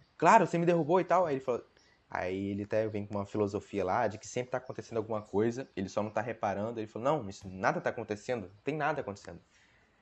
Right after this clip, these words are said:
Ele até dá um, sei lá, um aperto assim no braço dele, aí ele começa a enxergar, tipo,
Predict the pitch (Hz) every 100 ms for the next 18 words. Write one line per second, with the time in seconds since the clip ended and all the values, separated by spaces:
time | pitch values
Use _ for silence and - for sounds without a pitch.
0 | - 90 - - 151 - 120 113 98 -
1 | 107 - 101 - 104 101 107 - 95 98
2 | 120 110 104 104 101 107 101 107 101 127
3 | 101 95 101 - -